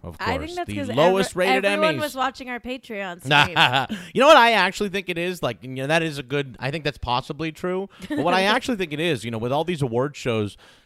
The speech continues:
Speaker 1: tanking every year, I think it's because they're fucking horrible. Uh, the things they're awarding are things that no one watches or likes.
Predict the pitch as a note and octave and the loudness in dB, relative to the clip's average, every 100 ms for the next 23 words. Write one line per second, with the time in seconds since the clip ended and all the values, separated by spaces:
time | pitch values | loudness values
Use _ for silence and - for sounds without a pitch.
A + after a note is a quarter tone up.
0 | - D#3 F3 E3 C3 A2 G#2+ G2+ G2+ F#2+ | -4 -2 -2 -4 -4 -4 -4 -2 -2 -4
1 | - - D#3 B3+ - C#4 A#3 G3+ G3 C3 | -6 -4 -2 -2 -4 0 2 4 4 2
2 | - G3 F#3+ F#3 C#3 D#3+ F3+ D#3+ A2 F2 | 4 4 4 0 2 4 6 4 2 -4
3 | G#2+ - - B2 A#2+ C3+ - F#3 G#3 F#3 | -6 -8 -6 -4 -2 -4 -4 -4 -4 0
4 | F#3 D3+ C#3+ D#3+ D#3 C#3 B2 A#2 C#3+ C#3+ | 2 2 2 2 0 -4 -6 -6 -6 -4
5 | B2 G#2+ A#2 B2+ C3+ B2+ A#2+ A2+ B2+ C#3 | -4 -2 0 0 0 0 0 2 0 -2
6 | A#2+ A2+ G2+ A2+ F#3+ A3 - - | -2 -2 0 0 -2 -4 -14 -16